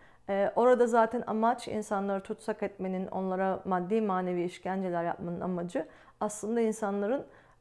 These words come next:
e, onurunu çiğnemek, ayaklar altına almak. Ama siz her şeyinizi kaybetmenize rağmen, e, onların yaptıklarının bir hükmü olmadığını,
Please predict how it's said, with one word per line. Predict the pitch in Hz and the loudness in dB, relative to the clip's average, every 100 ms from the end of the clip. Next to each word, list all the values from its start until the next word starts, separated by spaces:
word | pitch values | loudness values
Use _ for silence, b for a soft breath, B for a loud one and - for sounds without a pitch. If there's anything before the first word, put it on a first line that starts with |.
| 190 | -2
e, | 196 196 | 0 0
onurunu | - 226 233 233 240 233 - | 2 2 4 4 4 2 -2
çiğnemek, | - 190 175 175 233 - | -6 -4 -2 -2 0 2
ayaklar | 180 175 180 | 2 2 0
altına | 165 - - | -2 -2 -4
almak. | 160 185 294 - _ _ _ - | -4 -4 -4 -8 _ _ _ -2
Ama | 240 254 | 0 0
siz | 254 269 262 233 | -2 -4 -2 2
her | 240 254 | 4 4
şeyinizi | 269 240 226 | 2 2 0
kaybetmenize | 220 226 208 214 202 208 202 202 | 0 2 2 2 -2 -2 2 4
rağmen, | 190 180 180 208 - B B B | 4 4 2 -2 -4 B B B
e, | 190 185 | 0 0
onların | - 214 226 247 | 2 2 2 2
yaptıklarının | 226 208 208 - 196 190 185 190 | 2 0 -6 -4 -2 0 -2 -2
bir | 202 | -4
hükmü | 190 196 202 | -4 -6 -2
olmadığını, | 202 233 214 190 180 175 190 226 | 2 2 2 0 -2 0 -2 -4